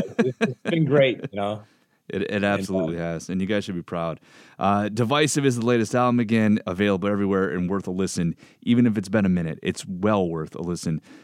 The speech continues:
Speaker 2: uh, if you've ever in your life ever liked a Disturbed song. Uh, and then Take Back Your Life tour. Uh, you guys start touring in April. The actual tour with Breaking Benjamin and Ginger kicks off. And I didn't say it before. I sorry, and I apologize for that. In Denver in July, so it is a summer tour. But
Speaker 1: Yep.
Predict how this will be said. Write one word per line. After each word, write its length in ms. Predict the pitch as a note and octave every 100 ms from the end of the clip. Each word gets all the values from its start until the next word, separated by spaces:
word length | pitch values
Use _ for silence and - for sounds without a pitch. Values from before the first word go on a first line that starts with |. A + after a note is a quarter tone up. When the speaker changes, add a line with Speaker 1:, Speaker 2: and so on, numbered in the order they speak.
| _
Speaker 2:
uh, 100 | - F2
if 80 |
you've 160 | F#2 F#2
ever 300 | G#2+ G2 F2+
in 120 | D#2+ E2+
your 100 | E2+
life 260 | D#2+ D#2+
ever 340 | E2 E2+ E2 C#2+
liked 240 | E2+ E2
a 40 | D#2
Disturbed 400 | - - E2 D2+
song. 300 | E2 D#2 - - - -
Uh, 160 | G#2
and 140 | B2+ C3+
then 100 | C3
Take 200 | F3+ E3+
Back 200 | F3+ E3
Your 80 | E3
Life 200 | F3 -
tour. 320 | C3+ G2 - _ -
Uh, 480 | A#2 A#2+ A#2 A#2 A#2
you 140 | A#2+
guys 220 | C3+ B2+ -
start 240 | C#3+ C3+
touring 300 | D3 C#3+ C3
in 100 | A#2
April. 320 | B2+ B2+ C3+
The 120 | A#2 G2
actual 360 | A#2+ - B2+
tour 220 | A2 B2+
with 100 | A2+
Breaking 280 | - A2+ G2+
Benjamin 320 | G#2+ G#2 G#2
and 100 | G2
Ginger 300 | F#2+ G2+ F#2+
kicks 300 | F2+ G2 - G2
off. 240 | F2 - - - - -
And 100 | G2
I 40 | G#2+
didn't 100 | -
say 160 | G2
it 80 | F2+
before. 320 | F2 G2 F2
I 60 | E2
sorry, 400 | - F2 E2 -
and 120 | D#2+
I 100 | D#2 -
apologize 540 | E2+ - F#2+ F2 E2
for 100 | -
that. 200 | D#2+ D2
In 140 | F#2+ F2
Denver 400 | G2 F2+ E2+ E2
in 180 | F2+
July, 320 | E2+ D#2 D2+ D2+
so 140 | -
it 80 | F2
is 100 | D#2+
a 60 |
summer 240 | D#2 E2 D#2
tour. 280 | - D#2+ D2
But 180 |
Speaker 1:
Yep. 60 | -